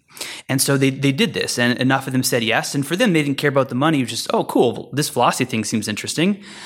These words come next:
I couldn't do por-, a portion of these things before. And, uh, and I was gonna do more animation work anyway, so let me just do it." So they were super happy to do it. But I treated those code pens like ads. So at no point did I just say,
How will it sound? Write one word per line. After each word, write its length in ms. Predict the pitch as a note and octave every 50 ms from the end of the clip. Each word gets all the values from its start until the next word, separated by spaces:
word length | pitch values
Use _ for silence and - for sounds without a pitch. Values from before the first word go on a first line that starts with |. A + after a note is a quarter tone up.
| - -
I 120 | - A#2 A#2
couldn't 240 | - - C3+ C3 A#2
do 200 | B2 A#2+ A#2+ A2+
por-, 360 | A#2+ - - - - - - - -
a 120 | A#2 A2 G#2+
portion 340 | - - C3+ A#2+ - B2
of 60 | A2+ G#2
these 160 | A2+ G#2 -
things 200 | - A2 G#2+ G#2
before. 520 | G2+ G2 - - G#2 G#2 B2+ F3+ G3 F#3+ - - - - - - - - - -
And, 360 | C3 B2+ B2+ B2+ B2 A#2+ A#2+
uh, 220 | B2 A#2+ A#2+ A#2+ B2
and 100 | A#2+ B2
I 40 | A#2+
was 100 | A#2 A#2
gonna 180 | B2+ C3+ B2+
do 300 | A2+ G#2+ A#2+ A#2+ A#2 - - - -
more 260 | - B2 B2 A#2+ B2
animation 440 | A#2 A2+ A2 A2 A#2 A#2+ - - A#2
work 180 | G#2 G#2+ G#2 C3+
anyway, 260 | D#3 D3+ A2 A2+ A2+
so 140 | - - E3+
let 20 |
me 80 | F#3 F#3
just 140 | F#3 F3+
do 100 | G3+ B3+
it." 220 | - - - - - - -
So 140 | - - D3+
they 80 | E3
were 120 | E3+ D#3+ D#3+
super 320 | - - A3+ A3+ - F#3+
happy 300 | D#3 D#3+ D#3+ D#3 - C3+
to 80 | A#2 G#2
do 80 | F#2+
it. 140 | - - - - - _ - - - - - _ _ - C3
But 140 | A#2+ D3
I 80 | C#3+ C#3
treated 440 | C#3 - - - B3+ C#4+ C4+ G#3 D3+
those 180 | D3+ C#3+ B2+
code 320 | - - - F3 F#3 G3+ -
pens 500 | - A2+ G#2 G2+ G2+ G#2 - - - -
like 360 | A#2+ A#2+ B2+ B2+ C3 B2+ - - -
ads. 600 | B2+ B2 A2 G#2 F#2+ F#2+ - - - - - - - - - -
So 220 | - - - D#3 D3+
at 120 | D3 D#3
no 120 | F3+ A3+ -
point 320 | - - G#3+ G3+ G3 G3
did 80 | F3+ D#3
I 100 | D3+ C#3+
just 540 | C3+ C#3 C3 - - - - - - -
say, 120 | - -